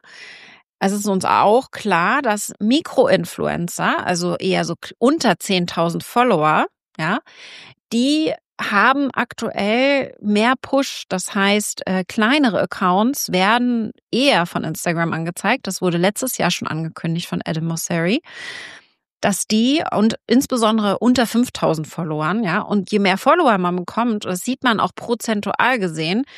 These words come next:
dass es dann auch immer weniger Interaktion prozentual gesehen gibt. Und das bedeutet, dass unsere Follower gar nicht immer unseren Content sehen. Das bedeutet aber auch, dass wir alte Beiträge ruhig immer mal wieder hochholen können.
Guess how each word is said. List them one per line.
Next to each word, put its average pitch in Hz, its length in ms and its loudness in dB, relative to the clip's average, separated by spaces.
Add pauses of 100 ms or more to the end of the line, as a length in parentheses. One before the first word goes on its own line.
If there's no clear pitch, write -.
(200)
dass 208 160 0
es 220 160 -6
dann 214 220 2
auch 185 340 2
immer 214 320 2
weniger 185 560 2 (160)
Interaktion 208 640 0
prozentual 180 640 -2
gesehen 175 480 -2
gibt. - 320 -4 (500)
Und 208 400 4 (120)
das 196 200 -2
bedeutet, 214 960 0
dass 165 200 0
unsere 190 460 -2
Follower 220 560 4
gar 196 220 0
nicht 226 300 -4
immer 196 280 0
unseren 180 300 -4
Content 175 480 -4
sehen. - 320 -8
Das - 160 -16
bedeutet 151 420 -8
aber - 220 -6
auch, - 180 -4
dass - 220 -8
wir 175 160 2 (760)
alte 214 280 2
Beiträge 202 460 0
ruhig 262 280 2
immer 285 220 2
mal 247 160 4
wieder 220 180 4
hochholen 196 400 2
können. - 260 0